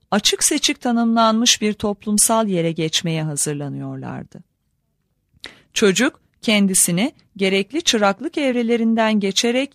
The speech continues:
ileride yetişkin olacak birisi olarak görüyor, daha küçükken bile ilerideki güçlü insan oluyordu. Çocuk, yetişkinlik rolünün çeşitli evrelerine hemen giriyordu.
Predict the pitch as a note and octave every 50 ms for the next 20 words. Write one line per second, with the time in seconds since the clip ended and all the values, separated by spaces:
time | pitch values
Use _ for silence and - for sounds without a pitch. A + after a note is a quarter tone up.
0 | _ - F#3 F3+ F#3 F#3 F#3 F#3 F#3 F#3 A#3 C4+ B3+ G#3 G3 G3 G3 G#3 G3+ -
1 | - - C#4+ D4 C#4 G#3+ F#3 E3 E3 D#3+ - F3 F3 E3+ - - F#3+ F3+ F#3+ F#3
2 | - - C4 C4 B3+ A#3 G#3+ F#3+ F3 D#3+ D#3+ - - D#3 D3+ D3 C#3 C#3+ E3 G#3
3 | C#4 - - _ _ _ _ _ _ _ _ _ _ - G3+ A3+ A#3+ C#4 C#4+ -
4 | - - - F#4+ F#4+ - - D4 B3 A3+ G#3 G3+ G3+ G#3 A#3+ B3 - G3+ G3+ G#3
5 | G#3 G#3 G#3+ F#3+ A3 A3 - - C#4 - G#3 G#3 - - - B3 B3+ G#3+ F#3+ F3+
6 | F3+ - - F3 D#3 D3 C#3 C#3 C3+ D3+ D3 D3 C#3+ C#3+ C#3 - - - _ _
7 | _ _ _ _ _ _ _ _ _ _ _ _ _ - - F3+ D#3+ D#3 - -
8 | B3 D4+ - _ _ _ _ _ _ - G3 G3+ - A3+ A3 - - - A#3+ A#3
9 | B3 D#4 F4 - D4 C#4+ C4+ B3+ A#3+ B3 B3+ B3+ B3+ A#3+ - G3+ F3+ - F#3 F3+
10 | - C#4 D4 D4+ D4 C4+ C4 C4 B3 B3+ B3+ A#3 A#3+ B3 B3+ A#3+ C#4+ F4 E4+ D4
11 | B3 A3+ G#3 F#3 D#3+ D#3+ D3+ D3 D3 C#3+ C#3 C#3 C3 - - D3+